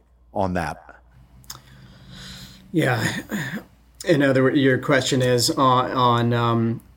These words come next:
Speaker 2: how
Speaker 1: <laughs> So, sorry, I was taking the scenic route to get to that question. Yeah. Well, my, my point just being,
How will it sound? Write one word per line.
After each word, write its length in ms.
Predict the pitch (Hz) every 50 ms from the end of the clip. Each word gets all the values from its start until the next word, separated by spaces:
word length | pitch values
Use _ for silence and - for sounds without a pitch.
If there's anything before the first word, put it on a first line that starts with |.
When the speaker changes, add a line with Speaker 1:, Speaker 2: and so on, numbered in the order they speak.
| - - -
Speaker 2:
how 480 | 117 135 139 131 127 127 123 123 120 120
Speaker 1:
<laughs> 20 |
So, 320 | 226 - - 240 - - - - - - - - - - - - - - - -
sorry, 260 | - - - 123 98 110
I 40 |
was 120 | 123 120 -
taking 180 | - 170 147
the 60 | 123 117
scenic 340 | - - 165 143 127 -
route 200 | - 123 113 -
to 40 | -
get 120 | 107 123 107
to 60 | -
that 160 | 110 95 -
question. 380 | - - 113 110 - - 101 104
Yeah. 280 | 131 147 147 120 - - - - - -
Well, 240 | - 156 180 226 208
my, 160 | 151 170 170
my 180 | - 190 156 151
point 300 | 147 - 202 214 190 -
just 180 | 160 143 -
being, 320 | - 156 143 139 160 -